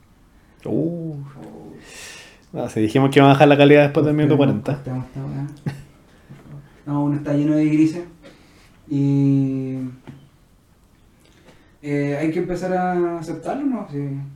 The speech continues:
Speaker 2: es como uno es.
Speaker 1: Claro, si al final es obviamente lo que, lo que mencionamos acá, que en nuestro caso no,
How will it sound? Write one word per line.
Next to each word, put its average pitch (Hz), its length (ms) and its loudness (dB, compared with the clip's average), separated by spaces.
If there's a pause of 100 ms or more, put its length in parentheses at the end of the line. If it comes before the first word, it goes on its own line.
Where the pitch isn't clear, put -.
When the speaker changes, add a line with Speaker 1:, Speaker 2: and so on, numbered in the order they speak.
(160)
Speaker 2:
es 143 80 -18
como 139 300 -6
uno 143 160 -4
es. 156 100 -12 (580)
Speaker 1:
Claro, 277 120 2
si - 120 6
al 139 80 6
final 139 300 4
es 127 100 6
obviamente 127 400 2
lo 117 100 -4
que, 104 320 -4 (280)
lo 110 120 -4
que 107 60 -4
mencionamos 110 440 -2
acá, 123 360 -4 (240)
que 107 340 -4 (300)
en 123 80 -12
nuestro 113 220 -8
caso 120 200 -2
no, 110 300 -4